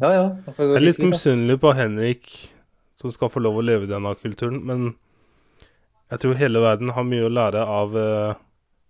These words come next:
Speaker 2: både ære og relax a bit.
Speaker 1: Ja. Og han begrunnet det med at, eh, s-, fil-, filmselskapet, det var da såpass, eh,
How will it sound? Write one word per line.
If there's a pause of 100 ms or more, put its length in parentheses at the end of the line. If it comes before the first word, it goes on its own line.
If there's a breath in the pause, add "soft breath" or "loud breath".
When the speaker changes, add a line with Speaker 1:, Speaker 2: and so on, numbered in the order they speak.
(400)
Speaker 2:
både
ære
og
relax
a
bit.
Speaker 1:
Ja. (880 loud breath)
Og
han
begrunnet
det
med
at,
eh, (160 loud breath)
s-, (160)
fil-, (1400)
filmselskapet,
det
var
da
såpass, (120)
eh,